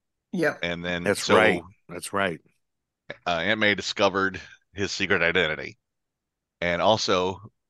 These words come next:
Speaker 2: uh, after that movie, uh, he had, he had already been in Civil War at that point, but then we've got Infinity War and Endgame as his other two appearances where he blipped out for five years.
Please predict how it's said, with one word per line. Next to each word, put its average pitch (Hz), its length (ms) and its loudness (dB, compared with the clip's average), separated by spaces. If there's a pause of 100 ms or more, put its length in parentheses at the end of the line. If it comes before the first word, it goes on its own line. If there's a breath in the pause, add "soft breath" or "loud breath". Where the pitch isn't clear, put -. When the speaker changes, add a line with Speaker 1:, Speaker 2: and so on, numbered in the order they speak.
(480)
Speaker 2:
uh, 82 440 -2 (300)
after 98 300 0
that 87 160 2
movie, 85 420 -8 (1400)
uh, 76 360 -6 (560)
he 98 160 -4
had, 87 180 -6
he 85 140 -2
had 104 60 6
already 104 160 6
been 98 140 2
in 95 80 -6
Civil 92 340 -4
War 85 240 -4
at 76 80 -10
that 71 260 -4
point, 76 360 -12
but 82 140 -12
then 82 400 -6
we've 82 120 -12
got 78 400 -6 (260)
Infinity 95 460 -2
War 85 480 -2 (840)
and 82 440 -6
Endgame 78 540 -6
as 76 200 -10
his 78 120 -12
other 80 160 -4
two - 140 -12
appearances 76 500 -10
where 78 280 -6
he 73 260 -14 (240)
blipped 90 240 -2
out 82 220 2
for - 80 -14
five 73 280 -6
years. - 380 -12